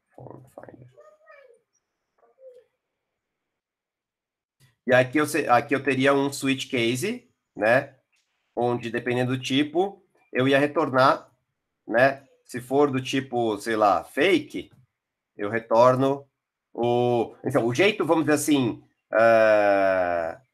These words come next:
o jeito padrão, né? Se a gente não tivesse usando Spring, eu faria assim: ah, se é, se é um, se é um phone finder, eu falo assim, new phone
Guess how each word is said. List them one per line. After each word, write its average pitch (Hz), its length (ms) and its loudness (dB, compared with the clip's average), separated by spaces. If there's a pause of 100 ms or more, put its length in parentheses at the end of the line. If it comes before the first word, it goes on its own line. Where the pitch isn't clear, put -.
(640)
o 107 60 -8
jeito 147 560 0
padrão, 139 480 4
né? 120 100 0
Se 110 100 -6
a 117 40 -6
gente 127 200 -8
não 160 140 2
tivesse 165 300 0
usando 139 180 0
Spring, 165 340 -4
eu 151 60 0
faria 147 220 2
assim: 120 280 -4
ah, 131 200 8
se 131 200 -4
é, 131 160 -2
se - 140 -4
é 160 60 6
um, 185 100 0
se - 320 -6
é 180 40 4
um 214 80 -2
phone 139 220 0
finder, 156 220 4
eu 131 60 0
falo 135 120 2
assim, 123 160 -2
new 113 540 -4 (1300)
phone 113 440 -4